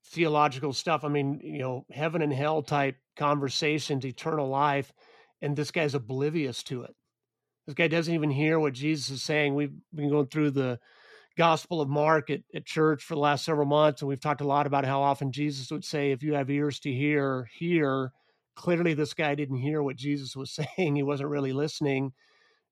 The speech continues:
because of greed, because he was more concerned about his father's estate. And so greed brings destruction, as you mentioned, on every level. And individually, that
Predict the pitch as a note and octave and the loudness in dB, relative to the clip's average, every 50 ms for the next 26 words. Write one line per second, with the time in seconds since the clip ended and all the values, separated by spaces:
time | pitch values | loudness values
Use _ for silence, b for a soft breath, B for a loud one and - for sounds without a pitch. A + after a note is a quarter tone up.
0 | - - C#3 D3+ D3+ - - D3+ D3 D3+ C#3 D#3 D#3+ C#3+ C3+ D#3+ D#3+ F3+ A3 A3+ | -20 -8 -6 -6 -6 -4 -4 -4 -2 -2 -2 -2 -4 -2 0 0 2 2 0 0
1 | D3 - - - _ _ _ _ _ _ - - B2 - D#3+ D3 C3+ E3 D#3 D3+ | -4 -8 -12 -16 _ _ _ _ _ _ -14 -10 -4 -2 -2 -2 0 0 0 0
2 | D3 B2+ B2 C#3+ C#3+ D3+ D3+ D#3+ E3 F3+ - - D#3+ D#3 C#3+ - - - D#3+ E3+ | 0 0 0 0 0 2 2 2 2 0 0 0 -2 -2 -2 -2 -4 -2 0 0
3 | F3 F3 E3+ D#3+ D3 C#3 C#3+ C#3+ C#3+ C#3+ C#3+ C3 - - - C#3+ C#3 D3 D3 D3+ | 2 2 2 0 0 -2 -4 -4 -4 -4 -4 -4 -6 -6 -4 -4 -2 -2 -2 -2
4 | C#3 C3 C#3+ C3+ C#3 - - E3+ D#3+ D#3 D3+ C#3+ D3 - _ _ _ _ _ _ | -4 -4 -4 -4 -4 -4 -4 -2 -2 -2 -2 -2 -4 -6 _ _ _ _ _ _
5 | _ _ _ _ _ _ _ _ _ _ _ - D3+ C#3+ - F3+ E3+ C#3 C#3+ E3+ | _ _ _ _ _ _ _ _ _ _ _ -4 -4 0 2 0 0 2 4 4
6 | F3+ F#3+ G3 D#3 C#3 E3+ F3 F3 F3+ E3+ C#3 - - E3+ D3 - - F3 F3 E3+ | 4 4 4 2 0 2 4 4 4 4 2 -2 -4 -4 -4 -2 0 2 0 2
7 | - - E3+ D#3+ D3+ C3+ E3 D#3+ D3+ D3+ E3 D#3+ - D#3+ D3 D3+ D3+ D3 D3 D3+ | 0 0 -2 -2 0 0 0 2 2 2 2 2 0 -2 -2 0 0 2 0 0
8 | D3 D#3 D3+ C#3+ C#3+ C#3+ D3 D#3 E3+ D3+ B2+ C3 B2+ _ _ _ _ _ _ _ | 0 0 0 2 2 2 2 2 2 0 -2 -2 -6 _ _ _ _ _ _ _
9 | _ _ _ _ - - D3 D3 D3+ D3 D3+ - - _ _ _ _ _ _ - | _ _ _ _ -6 -2 0 2 2 2 0 -2 -6 _ _ _ _ _ _ 0
10 | F3+ F#3 G3+ F3 F3 D#3 C3+ D3 E3 F3+ G3+ F3 E3+ E3+ D3+ D3+ D3+ D3 D3 C#3+ | 2 2 4 4 2 2 2 2 2 2 2 2 0 2 2 4 4 4 2 2
11 | C#3 D3+ D3 - | 2 0 0 -2